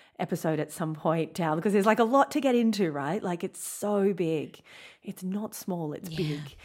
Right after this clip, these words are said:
Speaker 1: Um, and it, it kind of does show that the ener-, energy exists behind everything and in everything, and everything has an energetical side to it. And that's what we want to talk about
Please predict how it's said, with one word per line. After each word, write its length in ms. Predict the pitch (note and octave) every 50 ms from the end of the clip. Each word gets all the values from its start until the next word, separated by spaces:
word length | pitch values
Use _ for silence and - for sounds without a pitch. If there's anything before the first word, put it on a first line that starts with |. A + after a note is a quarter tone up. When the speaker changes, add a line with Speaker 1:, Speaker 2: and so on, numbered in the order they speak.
| - - - - - - _
Speaker 1:
Um, 380 | G#3+ G3 F#3 F#3 F#3 F3 F3 - -
and 140 | - B3+ C4
it, 120 | B3+ - -
it 120 | B3+ -
kind 280 | - - - D4+ E4+ G4+
of 80 | G#4+
does 160 | - G4+ F#4 -
show 260 | - - - D4 D4
that 200 | A#3 A#3 - -
the 160 | - G#3+ - -
ener-, 300 | G3 A#3 B3 C4 B3 B3+ -
energy 400 | A3+ B3 C#4 C#4+ C4+ E4 D#4 D4+
exists 680 | C4 G3+ - - G3 F#3+ - - - - - - - - _ _ _ _ _ _ _ _ _ _ _ _ _ _ _ _
behind 360 | D#3 C#3+ - D#3 D3+ D3+ - -
everything 500 | D3+ D3+ E3+ D#3+ D3+ - E3+ F#3 A#3+ C#4+
and 180 | B3 F#3+ - -
in 220 | - E3+ D3+ D3 -
everything, 520 | - D#3+ - D3+ D3+ - - D#3 D#3 F#3+
and 120 | G3+ F3 -
everything 560 | - E3+ E3+ F#3 F3+ F3 - _ G3+ F3 F3 E3
has 320 | - - - F3 D#3+ D#3+
an 80 | E3 -
energetical 560 | - E3 E3 D#3+ D#3 E3+ D#3 D#3+ D#3+ - D#3+
side 440 | - - - D3+ C#3+ D3 D3 D3+ -
to 280 | - - - G3 E3 D3
it. 200 | G2+ A#2+ - -
And 180 | - E3+ F3+ E3+
that's 240 | A3+ A#3 D4 - -
what 100 | F#4 D#4+
we 60 | F4
want 140 | F4 E4+ D#4+
to 60 | D#4
talk 280 | D4+ - - A3+ G#3+ -
about 360 | A#3 G#3+ E3+ D3 C#3+ - -